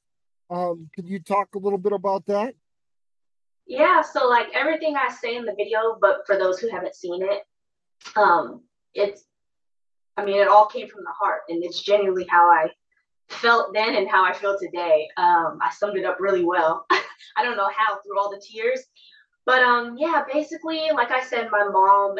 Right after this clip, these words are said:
Speaker 2: introduced me to Prince, um, with those videos. And so I would sit down in front of the T V and I would watch,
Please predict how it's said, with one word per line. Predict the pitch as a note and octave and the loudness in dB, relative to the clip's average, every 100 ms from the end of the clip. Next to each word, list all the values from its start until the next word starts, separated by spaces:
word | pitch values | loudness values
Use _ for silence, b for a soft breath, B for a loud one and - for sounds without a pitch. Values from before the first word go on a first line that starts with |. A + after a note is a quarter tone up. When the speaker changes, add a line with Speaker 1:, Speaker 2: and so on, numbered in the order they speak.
| G#3+ - | -10 -8
Speaker 2:
introduced | F#4+ F#4+ F3+ F3 - | -4 -4 -2 -4 -4
me | F3+ E3 | -8 -8
to | - - | -10 -8
Prince, | E3 D#3+ - - - _ _ _ _ | -6 -6 -10 -18 -20 _ _ _ _
um, | - F#3 F3 F3+ | 0 2 0 -2
with | G3+ | 0
those | F#3 F3 - | 0 0 -2
videos. | F#3+ F3 E3 D#3+ D#3+ - - G3 | -2 0 0 -2 -4 -8 -10 -2
And | F#3+ | -2
so | F#3 - F3 D#3+ D#3+ | 0 2 4 4 4
I | F3+ | 2
would | F3+ | 0
sit | - A3+ - | -4 -4 0
down | F#3+ F#3 | 0 2
in | F#3 | 0
front | F#3+ | -6
of | E4 | -10
the | - | -12
T | G3 F#3+ | -10 -6
V | F3 | -4
and | - | 0
I | - | 0
would | E3 - | -2 2
watch, | - - - - - | 6 6 4 -2 -10